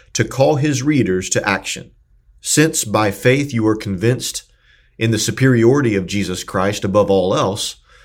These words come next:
your life should reflect that reality. Today's passage does not offer suggestions, but demands actions regarding the service Christians are now expected to offer.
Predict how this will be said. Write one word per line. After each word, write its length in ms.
your 160
life 260
should 160
reflect 440
that 220
reality. 680
Today's 340
passage 440
does 200
not 160
offer 340
suggestions, 1040
but 240
demands 600
actions 680
regarding 480
the 80
service 600
Christians 640
are 80
now 280
expected 520
to 160
offer. 420